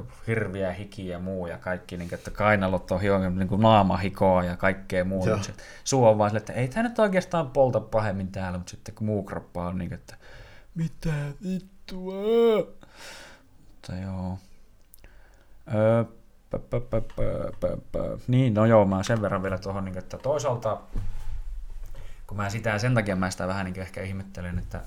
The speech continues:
Speaker 1: tai no ihmettelen, ei ihmettele, mutta että eikö se tav-, niinku, tavallaanhan se on vain, öö, niinku, nogi B J J:tä sillä mielessä, että, niinku, riippuu miten paljon haluaa säännöistä, niinku, puhua. Totta kai se, niinku, menee sääntöjen puolesta a-, niinku, enemmän just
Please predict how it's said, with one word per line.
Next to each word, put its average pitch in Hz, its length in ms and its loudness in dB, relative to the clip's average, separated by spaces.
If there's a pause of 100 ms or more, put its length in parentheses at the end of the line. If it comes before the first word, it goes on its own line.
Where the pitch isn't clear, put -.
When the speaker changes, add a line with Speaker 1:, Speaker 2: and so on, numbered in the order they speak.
(260)
Speaker 1:
tai 90 320 -6
no 95 100 -12
ihmettelen, 92 480 -8
ei 98 100 -8
ihmettele, 92 380 -10
mutta 90 240 -10
että - 120 -6
eikö 107 140 -4
se 110 60 -6
tav-, 120 340 -2
niinku, 98 140 -8
tavallaanhan 123 540 0
se 107 120 -4
on 101 200 -4
vain, 98 360 -2 (1600)
öö, 90 420 -6
niinku, 87 260 -8
nogi 92 560 -4
B 92 40 -10
J 90 540 -6
J:tä 85 120 -8
sillä 104 340 -2
mielessä, 92 520 -6
että, 87 460 -6
niinku, 92 240 -6
riippuu 98 540 -4
miten 98 320 -6
paljon 98 260 -2
haluaa 95 400 -2
säännöistä, 92 600 -4
niinku, 87 220 -8
puhua. 90 340 -8
Totta - 300 -10
kai 90 120 -6
se, 90 60 -6
niinku, 90 180 -6
menee 90 260 -4
sääntöjen 92 420 -6
puolesta 92 440 -8
a-, 92 100 -4
niinku, 92 220 -8
enemmän 92 300 -6
just 92 200 -10